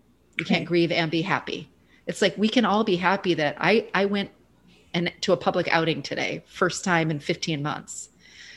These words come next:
Speaker 1: It's weird and scary, but felt great. And there's still a lot of grief about all that made me realize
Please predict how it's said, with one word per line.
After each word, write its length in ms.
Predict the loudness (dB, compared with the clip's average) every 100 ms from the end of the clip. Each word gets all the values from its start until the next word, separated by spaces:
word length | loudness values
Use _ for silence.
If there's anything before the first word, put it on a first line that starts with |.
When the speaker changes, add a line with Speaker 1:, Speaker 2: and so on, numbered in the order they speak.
| -20 _ _
Speaker 1:
It's 260 | -16 -12 -10
weird 400 | -4 0 2 2
and 160 | 0
scary, 400 | 0 4 6 8
but 200 | 8 4
felt 260 | 4 2 2
great. 460 | 0 2 2 0 -8 _ _ _
And 560 | 4 6 4 2 0 -6 -2
there's 200 | 0 0
still 300 | 0 -2 -2
a 20 |
lot 240 | -2 0 0
of 80 |
grief 320 | 0 0 2 2
about 320 | 4 4 6
all 420 | 6 4 2 -4 2
that 300 | 2 2 -2
made 220 | -2 0
me 120 | -2
realize 640 | -2 -4 0 0 0 -2